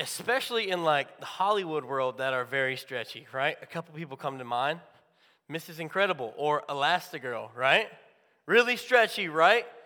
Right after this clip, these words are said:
Who, who likes her superpower? Who would choose that as their superpower? I don't think I would either.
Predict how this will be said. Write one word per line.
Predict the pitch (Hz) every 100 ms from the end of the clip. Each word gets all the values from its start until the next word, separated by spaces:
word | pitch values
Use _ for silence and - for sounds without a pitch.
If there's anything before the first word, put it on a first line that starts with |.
| - _ _ -
Who, | 311 226
who | - 285
likes | 262 226 -
her | 208
superpower? | - 208 165 143 131 113
Who | 147 254
would | 269
choose | - 214 190
that | 147 131
as | 135 135
their | 131
superpower? | 131 - 127 107 139 110 104 _ _ _ _ _ _
I | 180
don't | 214
think | 185
I | 135
would | 120 107 110
either. | 170 101